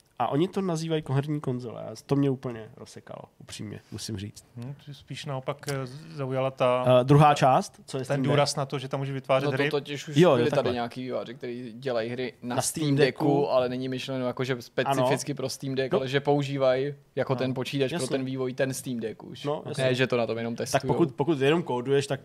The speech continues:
Speaker 1: jako Notepad nějaký
Speaker 2: Hmm.
Speaker 1: plus plus nebo něco, to pustíš na čemkoliv.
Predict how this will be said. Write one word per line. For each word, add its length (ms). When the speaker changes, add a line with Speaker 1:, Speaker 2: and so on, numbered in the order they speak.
Speaker 1:
jako 200
Notepad 460
nějaký 300
Speaker 2:
Hmm. 160
Speaker 1:
plus 140
plus 280
nebo 180
něco, 220
to 80
pustíš 360
na 80
čemkoliv. 580